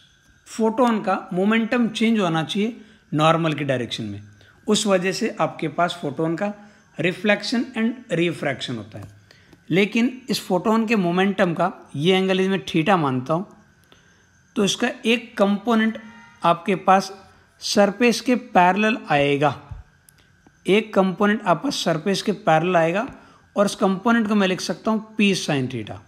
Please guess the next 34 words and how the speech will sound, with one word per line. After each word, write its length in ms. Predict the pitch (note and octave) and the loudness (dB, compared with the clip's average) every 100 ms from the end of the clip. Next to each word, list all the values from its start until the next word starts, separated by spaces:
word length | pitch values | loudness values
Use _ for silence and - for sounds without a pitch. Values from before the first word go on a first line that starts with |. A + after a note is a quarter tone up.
| _ _ _ _ - _ _ _ _ _ _ _ - _ _ - | _ _ _ _ -20 _ _ _ _ _ _ _ -20 _ _ 0
और 120 | G#3 | 0
ये 40 | |
जो 80 | A#3 | 0
P 300 | G#3+ A#3 B3 | -2 0 0
sin 220 | - G#3+ | 2 0
theta 240 | G#3+ G3+ F#3+ | 0 -2 -2
है 80 | |
ना, 220 | F3+ G3+ - | -2 -4 -6
it 120 | E3+ | -4
is 160 | G#3 | -2
a 60 | G#3 G#3+ | -2 -2
component 560 | F#3+ F#3+ F#3 A3 A3 G#3 | -4 -4 -2 0 0 0
of 100 | A3+ - - _ - | -2 -4 -16 _ -8
momentum 520 | D3 D#3 F3+ F3+ G#3 C4 - - _ _ F3+ | -2 0 -2 0 -2 -2 -6 -20 _ _ 0
along 260 | F#3 G3 | 2 2
the 100 | F#3+ | 0
surface। 480 | - C3+ A#2 A#2 G2+ - - _ _ _ | -2 -6 -6 -10 -12 -14 -20 _ _ _
इधर 240 | E3+ F#3 A3 | -2 0 0
फोर्स 400 | A3 G3 F#3+ F#3+ | 0 -2 -2 -2
की 200 | - A#3+ - | -4 -4 -2
एब्सेंस 460 | F3+ - A#3 G#3+ | -4 -2 -2 0
में 260 | A3 A3 - | -2 -4 -6
ये 180 | D3+ G3+ | -2 0
कांस्टेंट 540 | A3+ E3 C#3 - C3 A#2 | 0 0 -2 -4 -6 -6
होना 200 | G#2+ G#2 | -8 -10
चाहिए। 260 | - G2 G2 - _ _ _ _ - | -12 -16 -18 -20 _ _ _ _ -4
अब 120 | D#3+ | 2
आप 160 | E3 D#3+ | 2 0
कहोगे, 220 | C#3 C3+ | -4 -2
"ये 160 | B2+ D3 | 0 -2
बिल्कुल 400 | C3+ B2+ A#2 B2+ | -2 -4 -4 -6
सही 220 | A#2 A2 | -6 -10
बात 260 | F#2+ F2+ | -12 -14
है, 60 | F#2 | -18